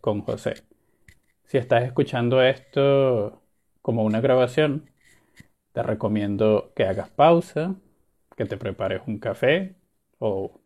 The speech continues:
si estás en la calle que te compres uno. En el episodio de hoy vamos a discutir el tema de si un profesor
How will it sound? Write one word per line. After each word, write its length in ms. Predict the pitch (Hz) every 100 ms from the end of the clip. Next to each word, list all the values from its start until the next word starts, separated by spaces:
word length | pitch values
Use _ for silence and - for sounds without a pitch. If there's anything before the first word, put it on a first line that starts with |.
| _
si 100 | -
estás 220 | 110 - 110
en 120 | 117
la 140 | 107
calle 320 | 113 110 123
que 260 | 123 110 95 - _ _ _ _ _ _
te 100 | 123
compres 640 | 123 110 110 107 - - _ _
uno. 380 | 127 104 98 - _ _ _ _ _ _
En 1500 | 135 127 127 123 123 120 120 117 113 113 110 110 117 117 - _ _ _ _ _
el 140 | 123
episodio 420 | 120 127 123 120 135
de 120 | 160
hoy 340 | 175 160 185 -
vamos 260 | 113 117
a 60 | 135
discutir 460 | 127 - 120 113
el 220 | 113 120 -
tema 460 | 131 123 123 135
de 400 | - 120 135 180 -
si 240 | - 131
un 160 | 120 120
profesor 720 | 135 143 147 - 170 180 -